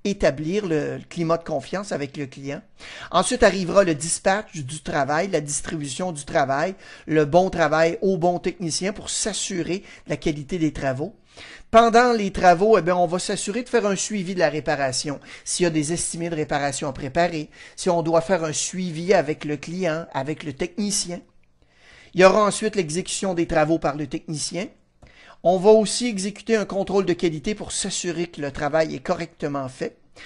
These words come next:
selon les exigences du client. Dans de plus en plus, ben, on y va avec un léger lavage extérieur offert en gracieuseté au client.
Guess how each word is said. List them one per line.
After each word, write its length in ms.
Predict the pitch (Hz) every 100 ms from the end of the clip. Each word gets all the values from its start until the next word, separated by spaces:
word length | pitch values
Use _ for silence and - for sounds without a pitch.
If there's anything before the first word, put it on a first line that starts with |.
| -
selon 320 | - 160 165
les 220 | 156 147
exigences 600 | 147 147 135 160 165 -
du 260 | 147 131 143
client. 360 | 143 135 135 - - - - -
Dans 420 | 139 180 196 202
de 80 | 190
plus 300 | 190 208 202
en 160 | 208 190
plus, 220 | - 214
ben, 180 | 185 180
on 140 | 175
y 100 | 175
va 160 | 165 185
avec 220 | 165 160
un 140 | 165 147
léger 340 | 175 160 175
lavage 560 | 175 147 156 156 143 -
extérieur 760 | 160 - - 143 139 147 208
offert 280 | 156 127 156
en 100 | 135
gracieuseté 640 | 139 139 127 143 131 - 151
au 120 | 139
client. 340 | - 143 139